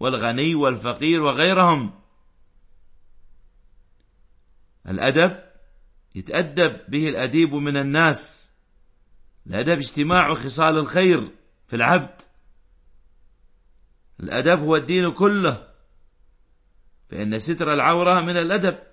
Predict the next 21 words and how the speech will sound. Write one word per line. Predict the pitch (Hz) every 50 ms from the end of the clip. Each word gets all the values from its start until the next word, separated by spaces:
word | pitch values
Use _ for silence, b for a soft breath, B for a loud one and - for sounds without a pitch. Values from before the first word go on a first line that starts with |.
| _ _ _ - - _ -
الوضوء | 98 101 107 113 120 131 165 180 180 170 - - - _ _ _ _ _ _ _ _ _ _ _ _ _ _
وغسل | - 92 95 123 151 - 170 156
الجنابة | 147 135 120 143 147 160 160 160 151 160 160
من | 170 170
الأدب، | 175 170 160 175 208 196 202 - - - _ _ _ _ _ _ _ _ _ _ _ _
التطهر | - - - 160 165 180 170 170 170 160
من | 143 151 151
الخبث | 151 139 - - 170 170 165 175 165 143
من | 147 160 170
الأدب، | 170 160 156 180 185 190 175 156 113
وهكذا. | 117 117 120 120 120 123 127 123 120 123 123 120 98 - - - b b b b b b b b
فالأدب | - 107 107 107 - 147 170 160 185 180 151
هو | 175 208 220 220 202 175 160 151
اجتماع | 143 - - 143 139 156 180 190 190 160 160 165
خصال | 160 - 139 123 - 196 202 214 196
الخير | 180 156 - 180 190 185 180 165 165
في | 147
العبد | 147 156 - 147 131 101 - - - - _ _ _ _ _ _ _ _ _ _ -
وفق | - 147 196 208 160 - - 180
الكتاب | 165 147 - 156 151 175 170 175 170 139 147
والسنة | 143 139 123 - - - 131 120 120 120 117 110 101 -